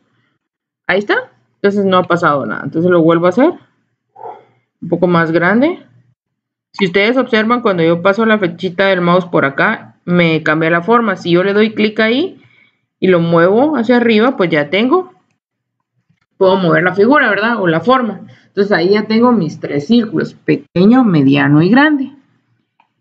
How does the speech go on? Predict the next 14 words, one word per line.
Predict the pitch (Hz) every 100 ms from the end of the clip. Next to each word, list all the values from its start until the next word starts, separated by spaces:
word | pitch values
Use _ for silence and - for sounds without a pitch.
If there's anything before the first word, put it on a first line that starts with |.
| _ _ _ _ _ _
Ahora | - 185 185 208 196
voy | 214 220
a | 214
hacer | 214 262 294 285 - _ _ _
triángulo, | 208 233 220 175 147 143 - _ _ _ -
pequeño, | 151 139 - 151 151 180 214
mediano | 202 175 170 147 143 139 143 143 -
y | 196
grande. | 247 269 262 185
Entonces | 170 - 180 190 -
acá | 170 170 175
aparece | 175 214 208
el | 220
triángulo, | 214 226 220 247 330 339